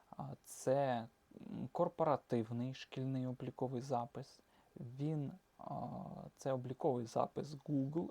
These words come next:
але він має певні обмеження, зв'язані з віком і так далі, а також має деякі переваги. Тому особистий обліковий запис, якщо у вашої дитини або у вас є, ем,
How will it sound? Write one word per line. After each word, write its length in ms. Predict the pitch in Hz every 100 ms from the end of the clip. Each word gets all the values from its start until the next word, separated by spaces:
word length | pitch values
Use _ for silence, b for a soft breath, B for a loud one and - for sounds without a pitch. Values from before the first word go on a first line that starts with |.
| -
але 240 | 123 131
він 240 | 139 139
має 300 | 135 123 120 -
певні 440 | 131 120 120 113 123 B B B
обмеження, 800 | 143 110 107 107 110 117 131 170 - B B B B B
зв'язані 500 | - 120 117 - 120
з 100 | 113
віком 420 | 120 196 - 123
і 40 | 127
так 200 | 117 117
далі, 380 | 131 190 180 -
а 80 | 127
також 580 | - 208 - 160 - - B B B B
має 360 | 131 123 160 143
деякі 400 | 123 135 135 117
переваги. 720 | - 120 117 113 113 113 147 - _ -
Тому 380 | 135 139 147 - _ -
особистий 800 | 160 - 139 120 113 110 - 147
обліковий 460 | 170 170 170 170
запис, 460 | 165 160 160 165 -
якщо 340 | - - 151
у 140 | 131 123
вашої 540 | 127 120 - 120 117
дитини 500 | 113 113 - 117 110
або 160 | 110 117
у 100 | 117
вас 360 | 113 117 -
є, 200 | 120 117 - B B B B B B -
ем, 480 | 123 117 - 117